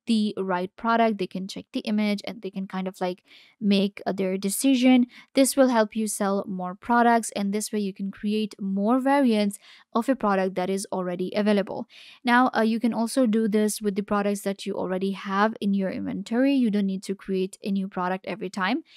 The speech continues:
So you can just go to the edit option, and you can also perform the bulk action to create variants. If you create variants first and then adding those products to that app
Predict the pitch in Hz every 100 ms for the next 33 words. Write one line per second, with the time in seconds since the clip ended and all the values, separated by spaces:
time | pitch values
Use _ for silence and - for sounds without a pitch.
0 | - - - 226 214 208 202 202 - 202
1 | 214 202 - 190 185 - 226 - 247 220
2 | 208 196 202 196 202 202 214 208 196 196
3 | 190 190 190 196 185 208 - 208 - 269
4 | 339 - _ _ - 240 - 226 202 202
5 | - 185 196 180 214 277 285 262 269 339
6 | 330 294 247 208 202 196 196 - 202 226
7 | - - 214 214 - 226 294 311 269 233
8 | 220 220 226 - 220 196 190 190 - 180
9 | 190